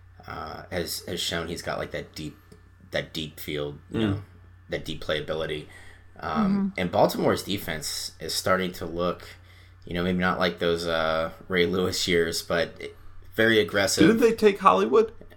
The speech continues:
Speaker 1: Uh,
Speaker 2: Hollywood Brown?
Speaker 1: No, no, no, no. Um, it
Speaker 3: No,
Speaker 1: was
Speaker 3: they've got, they've got Mark Ingram. They've got,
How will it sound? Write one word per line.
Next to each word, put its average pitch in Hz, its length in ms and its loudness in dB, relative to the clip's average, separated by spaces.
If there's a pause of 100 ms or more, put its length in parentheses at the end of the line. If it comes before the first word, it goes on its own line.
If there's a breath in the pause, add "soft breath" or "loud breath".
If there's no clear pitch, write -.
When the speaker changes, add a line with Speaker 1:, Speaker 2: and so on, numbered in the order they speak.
(540)
Speaker 1:
Uh, 107 380 2 (760)
Speaker 2:
Hollywood 151 380 6
Brown? 180 260 4 (380)
Speaker 1:
No, 90 400 -2
no, 90 120 -4
no, 87 80 -4
no. - 840 -12
Um, 82 220 -2
it - 60 2
Speaker 3:
No, 254 120 2
Speaker 1:
was 240 60 2
Speaker 3:
they've 262 160 2
got, 226 360 2
they've 262 180 4
got 277 160 4
Mark 240 300 -2
Ingram. 247 580 -4
They've 214 180 -8
got, 208 460 -4